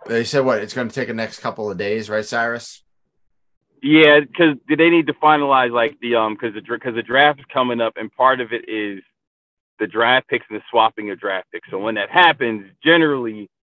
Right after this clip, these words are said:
Speaker 2: they have to wait until, like, the day of the draft to figure out who's taking what player, if there is a player involved, or who's taking whatever picks.
Speaker 1: Yeah.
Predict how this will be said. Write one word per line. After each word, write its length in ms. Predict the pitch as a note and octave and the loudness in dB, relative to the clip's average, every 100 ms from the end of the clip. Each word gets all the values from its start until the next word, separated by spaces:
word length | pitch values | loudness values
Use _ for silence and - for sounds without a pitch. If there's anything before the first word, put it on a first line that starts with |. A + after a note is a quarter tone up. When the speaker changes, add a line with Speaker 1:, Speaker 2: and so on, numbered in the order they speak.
| _ _ _ _ - | _ _ _ _ -8
Speaker 2:
they 200 | G#2+ B2 | -2 0
have 280 | D3 B2+ - | 4 2 0
to 80 | A#2+ | -6
wait 320 | A2+ B2+ A#2+ | -4 -4 -4
until, 320 | A2 - A2 | -12 -6 -4
like, 160 | G#2 G2+ - | -4 -8 -12
the 80 | |
day 260 | F2+ A2 G#2+ | -8 -6 -6
of 60 | G2+ | -8
the 60 | |
draft 460 | F2+ G#2 G2+ G2 G2 _ | -12 -6 -4 -6 -8 _
to 60 | |
figure 320 | - G2+ F#2 | -14 -12 -6
out 220 | G2+ F#2+ E2+ | -6 -6 -8
who's 320 | B2 A#2+ A2 - | -8 -8 -12 -10
taking 460 | A2 _ - G2 | -10 _ -20 -18
what 220 | G2 G#2+ - _ - | -8 -8 -8 _ -4
player, 600 | C3 C3 B2 B2 A#2 G#2+ | -2 0 0 0 0 -2
if 200 | G#2+ - | -8 -10
there 160 | G2 E2+ | -10 -8
is 140 | A2+ | -6
a 60 | A2+ | -8
player 380 | - A2+ G#2+ A2 | -4 -4 -2 -6
involved, 480 | G2+ G#2 G2+ G#2 - | -8 -6 -4 -6 -8
or 400 | G2+ G2 F2+ F2+ _ _ _ _ _ _ | -12 -8 -8 -8 _ _ _ _ _ _
who's 340 | D#3 D3+ C3+ - | 2 2 2 -4
taking 320 | B2 A#2 A2 | -8 -6 -6
whatever 680 | G#2+ A#2 A2+ G2+ G2+ G2 F2 _ _ _ _ | -2 -2 -2 -4 -6 -8 -12 _ _ _ _
picks. 300 | - - _ _ _ _ _ _ | -14 -14 _ _ _ _ _ _
Speaker 1:
Yeah. 200 | - F2 | -12 -12